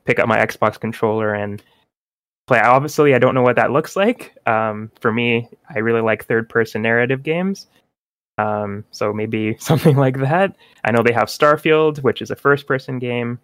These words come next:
Halo is first-person. I'm sure they have their, their stuff, but I just, none of them really, none,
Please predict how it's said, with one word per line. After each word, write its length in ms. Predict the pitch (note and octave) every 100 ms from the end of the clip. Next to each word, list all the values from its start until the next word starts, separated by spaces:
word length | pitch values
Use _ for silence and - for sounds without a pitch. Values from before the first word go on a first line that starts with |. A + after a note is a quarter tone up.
| _ -
Halo 340 | A#2+ A#2 A2+
is 120 | A#2
first-person. 720 | - A2+ - A2+ A2+ - A2 A2 _ _ -
I'm 100 | C3
sure 160 | F#3+
they 140 | D#3+ C#3+
have 280 | B2+ A#2+ A2+
their, 320 | G#2+ A2 -
their 200 | B2 A2+
stuff, 260 | - A#2 A2+
but 120 | A2+
I 100 | A2
just, 200 | A2+ - _ -
none 200 | C3 C#3
of 60 |
them 120 | C3 B2
really, 360 | A2+ A2 A2+ _ _ _ _ _ _ _ _ _ -
none, 200 | C3+